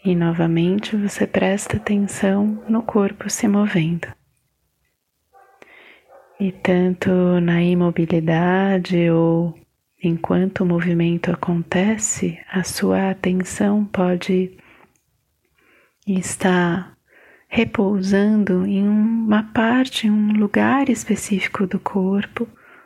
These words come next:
ou na sensação do corpo como um todo, mas na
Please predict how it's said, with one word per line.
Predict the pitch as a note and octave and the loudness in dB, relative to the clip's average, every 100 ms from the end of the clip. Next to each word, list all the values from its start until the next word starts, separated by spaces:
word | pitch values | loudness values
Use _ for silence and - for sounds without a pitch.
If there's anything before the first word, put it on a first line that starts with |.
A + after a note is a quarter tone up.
| _ _ | _ _
ou | - A3+ A#3 | 2 2 4
na | A#3 A#3 | 2 0
sensação | - A3+ A3+ - A3 - A#3 A#3 | 0 -2 -2 -2 -2 0 2 2
do | A3 | 2
corpo | G#3 - G3+ G#3 - G#3+ | 0 0 2 0 -2 -6
como | - G3+ G3+ | -2 0 0
um | G#3 G#3+ | 0 0
todo, | G#3+ F#3 F3+ E3+ F#3 - _ _ _ _ _ _ _ _ _ _ _ _ _ _ _ _ _ _ _ _ _ _ _ | 0 2 2 -2 -4 -8 _ _ _ _ _ _ _ _ _ _ _ _ _ _ _ _ _ _ _ _ _ _ _
mas | F#3+ F3+ F3+ - | 0 2 2 0
na | F3+ F3 F3 E3+ | 0 2 0 -2